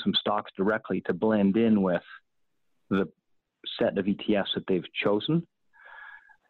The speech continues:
But it's already demanding enough to figure out how much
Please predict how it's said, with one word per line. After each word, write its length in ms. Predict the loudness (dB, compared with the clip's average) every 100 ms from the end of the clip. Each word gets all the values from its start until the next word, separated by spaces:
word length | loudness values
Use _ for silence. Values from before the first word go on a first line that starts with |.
| _
But 80 | -2
it's 160 | 0 0
already 460 | -2 0 2 0
demanding 440 | 0 2 2 2 2
enough 240 | 2 0 -4
to 80 |
figure 180 | -4 -4
out 80 | -2
how 160 | 0 0
much 160 | 0